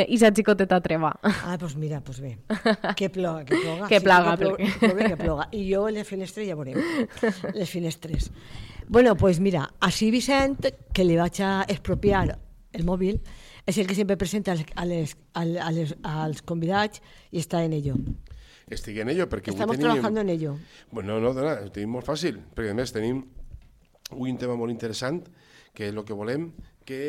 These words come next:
Speaker 3: anem a parlar en la associació, bueno, el, a veure si ho dic bé, eh?
Speaker 2: No.
Speaker 3: Eh?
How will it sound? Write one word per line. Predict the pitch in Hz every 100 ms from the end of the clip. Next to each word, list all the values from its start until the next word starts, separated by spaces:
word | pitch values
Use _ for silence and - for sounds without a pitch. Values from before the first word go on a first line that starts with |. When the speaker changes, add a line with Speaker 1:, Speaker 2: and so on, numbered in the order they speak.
| 156 151 _ _ _ -
Speaker 3:
anem | 110 127
a | 123
parlar | 120 120 127 139 -
en | 113 104
la | 101 95 -
associació, | 92 - 95 95 -
bueno, | 107 131 104
el, | 117 107 101 - _ - - -
a | 110
veure | 120
si | 117
ho |
dic | 107 95
bé, | 85 104
eh? | 156 120 _ - 190
Speaker 2:
No. | 170 170
Speaker 3:
Eh? | 131